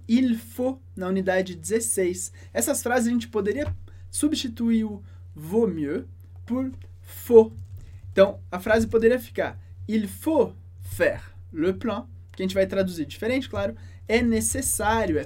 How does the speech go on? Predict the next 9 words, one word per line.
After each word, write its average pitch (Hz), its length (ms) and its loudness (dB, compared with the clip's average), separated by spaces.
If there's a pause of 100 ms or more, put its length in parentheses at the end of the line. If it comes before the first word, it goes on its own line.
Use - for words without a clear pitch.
(120)
preciso 220 840 -2 (140)
encher 156 320 -4
o 220 60 -6
tanque. 170 360 -8 (380)
Il 180 180 -4
faut - 440 2 (240)
faire - 540 -6
le 151 180 -4
plein. 165 340 -4